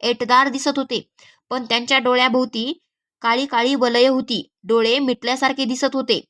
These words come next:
त्यांच्या उजव्या हाताला पण थोडंसं खाली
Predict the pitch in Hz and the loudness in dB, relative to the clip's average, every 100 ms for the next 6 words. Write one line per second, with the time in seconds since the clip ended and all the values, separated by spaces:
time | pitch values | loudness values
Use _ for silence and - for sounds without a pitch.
0 | _ - 226 226 254 233 208 262 269 262 | _ -8 -6 -2 -2 -2 0 -2 -2 -6
1 | 233 240 277 277 - 247 254 277 - 269 | 0 0 0 -4 -2 -2 0 -4 -2 -2
2 | 254 269 339 | 0 -2 -4